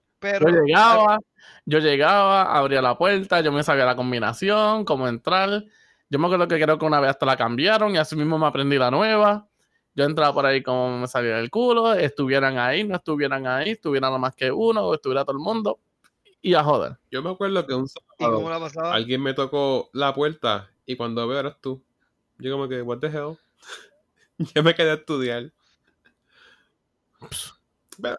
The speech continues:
Speaker 3: la pasábamos bien.
Speaker 1: La
Speaker 2: La pasábamos
Speaker 1: pasábamos bien.
Speaker 3: <laughs> En el momento había un pana que vivía en Joyuda. La pasaba bien.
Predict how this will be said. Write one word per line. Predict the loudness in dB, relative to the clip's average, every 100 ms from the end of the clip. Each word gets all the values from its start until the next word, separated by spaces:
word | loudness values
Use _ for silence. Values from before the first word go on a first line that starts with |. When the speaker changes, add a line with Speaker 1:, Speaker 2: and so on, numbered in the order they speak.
| -6
Speaker 3:
la | 0
pasábamos | 0 2 2 0 -2
bien. | -8 -12 _ _ _ _ _ _ _ _ _ _ _ _
Speaker 1:
La | -8
Speaker 2:
La | -4 -2
pasábamos | -2 -4 -6 -12
Speaker 1:
pasábamos | -14
bien. | -20 -20 -20 _ -12 -12 _
Speaker 3:
<laughs> | -10 -10 -18 -20 _ _ _ _ -20 -18 -16 -16 -16
En | -8 -4
el |
momento | -2 -2 -4 0
había | 2 4 2
un | 0
pana | 0 0 -2
que | -2 -2 -2 -6 -14 _ _ _ _ _
vivía | -8 -4 -2 -2
en | 0
Joyuda. | 0 0 0 -2 -6 _ _ _ _
La | -8 -6 -6
pasaba | -6 -4 -4 -4
bien. | -4 -8 -12